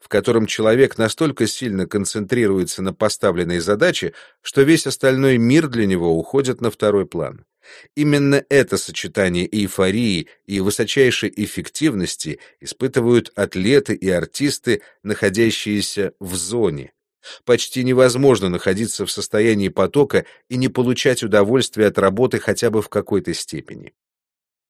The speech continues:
Где я смогу добиться более высоких результатов, чем среднестатистический человек? Мы постоянно сравниваем себя с окружающими,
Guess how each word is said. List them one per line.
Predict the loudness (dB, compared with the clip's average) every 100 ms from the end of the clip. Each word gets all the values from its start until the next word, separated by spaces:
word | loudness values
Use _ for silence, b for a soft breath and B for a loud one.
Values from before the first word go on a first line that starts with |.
| _ B B
Где | -12 -10 -2 2 4
я | 4
смогу | 2 0 0 2
добиться | 2 4 0 0 -4
более | 4 6 6 6
высоких | 2 0 -6 -6 -8
результатов, | -6 -6 -8 -2 0 0 -2
чем | -2 2 2 0 b
среднестатистический | -8 -2 0 2 0 0 -4 -4 -6 -6 -8 -6 -8 -8 -10
человек? | -8 -6 -6 -8 -14 _ _ _ _ _ _ b b b
Мы | 0 0
постоянно | 0 -4 0 2 2 2
сравниваем | -2 2 4 4 2 4 4
себя | 2 -2 0
с | 0
окружающими, | -4 -4 0 2 2 0 -8 -10 -12